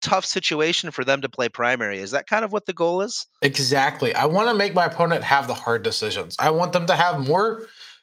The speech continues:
Speaker 2: opportunities to make f-, make mistakes. Uh, and by making them feel like, do they commit all the way? And, you know, do they feel comfortable in taking a countersoul back?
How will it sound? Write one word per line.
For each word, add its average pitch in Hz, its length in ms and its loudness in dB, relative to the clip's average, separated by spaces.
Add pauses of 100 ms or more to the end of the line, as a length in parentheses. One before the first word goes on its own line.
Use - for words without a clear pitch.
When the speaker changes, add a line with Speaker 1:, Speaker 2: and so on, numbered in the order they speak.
(140)
Speaker 2:
opportunities 185 500 2
to 135 60 -2
make - 320 -2
f-, - 180 -10
make 233 280 2
mistakes. - 720 0 (340)
Uh, 160 200 6
and 170 120 2
by 170 260 2
making 214 280 4
them 220 120 2
feel 208 140 2
like, 196 200 0
do 165 100 2
they 147 180 2
commit 170 380 0
all 170 180 2
the 151 80 0
way? 127 480 0 (280)
And, 139 340 2
you 139 60 2
know, 117 120 0
do 131 120 2
they 143 140 2
feel 160 160 2
comfortable 156 480 2
in 139 120 -2
taking 151 340 2
a 131 40 -2
countersoul 135 440 2
back? 117 520 0